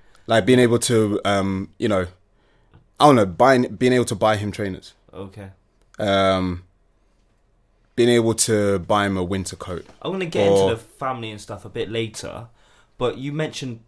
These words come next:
Speaker 2: briefly about Big Shaq, and we was talking about consistency and stuff.
Speaker 1: Mm.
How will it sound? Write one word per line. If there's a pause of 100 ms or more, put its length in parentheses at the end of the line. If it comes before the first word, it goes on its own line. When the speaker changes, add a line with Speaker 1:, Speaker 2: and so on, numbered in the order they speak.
Speaker 2:
briefly
about
Big
Shaq, (180)
and
we
was
talking
about
consistency
and
stuff.
Speaker 1:
Mm.